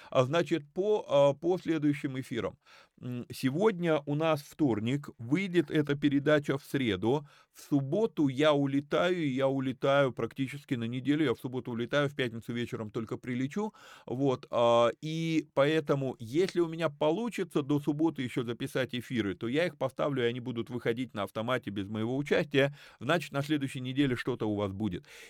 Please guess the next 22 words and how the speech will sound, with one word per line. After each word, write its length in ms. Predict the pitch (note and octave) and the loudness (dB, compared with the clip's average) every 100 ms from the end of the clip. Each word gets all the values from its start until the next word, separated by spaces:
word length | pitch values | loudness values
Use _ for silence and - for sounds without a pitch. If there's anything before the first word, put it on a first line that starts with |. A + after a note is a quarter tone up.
| - | -14
Если 520 | A2 B2+ G3 F#3+ E3+ | -10 -2 0 0 -4
не 240 | D#3+ D#3+ D3 | -6 -4 -2
получится, 580 | C#3+ D3 G3 F3 C#3+ C#3+ | 0 0 0 -4 -4 -4
то 120 | C#3 | -4
не 100 | B2+ | -4
обессудьте. 680 | A#2+ B2+ - F3 F3 D#3+ C#3+ | -2 -4 -4 -2 -2 -2 -2
Теперь, 340 | G#2+ C3 B2 | -2 -2 0
как 200 | A#2 G2+ | 0 -2
бы, 280 | G#2+ G#2 G#2 | 0 2 2
ну, 140 | G#2 F#2+ | 0 -4
дней 260 | G#2 A#2+ G#2+ | -4 -4 -2
на 140 | A2+ | 0
десять, 420 | A2+ D3+ D#3 B2 | 2 2 0 -4
воз-, 260 | G2 G#2+ G#2+ | -2 -2 -2
ну, 300 | A#2+ A2 A2 | -6 -4 -4
может 280 | F#2 B2 - | -2 -4 -4
получиться 420 | A2+ G2 A#2+ A#2 | -6 -4 -4 -4
так, 180 | A#2 A2+ | -2 -4
что 180 | - F2+ | -2 -4
эфиров 300 | E2+ G2 F#2+ | -4 -6 -6
не 100 | F#2+ | -6
будет. 280 | F2 E2 | -8 -10